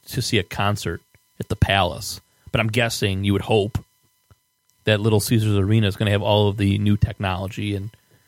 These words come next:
going to a concert there will be a, a, a first class, um, experience, not like Joe Louis Arena. So you don't even have that advantage probably anymore. So I don't know. I still maintain that I feel that something is am-,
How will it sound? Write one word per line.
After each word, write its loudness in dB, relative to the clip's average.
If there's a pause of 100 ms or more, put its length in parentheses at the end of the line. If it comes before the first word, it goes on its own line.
(120)
going 4
to 4
a 0
concert -2
there 0
will -2
be -2
a, -4
a, -8 (320)
a -8
first 2
class, 0 (920)
um, -8 (1040)
experience, 2
not 0
like -6
Joe -6
Louis -4
Arena. 0
So -4
you -2
don't 0
even 0
have 0
that 0
advantage -6
probably -6
anymore. 2
So -2 (520)
I 4
don't 2
know. 2
I 2
still 0
maintain 2
that -8 (100)
I 4
feel 2
that 0
something 0
is -6 (1500)
am-, 2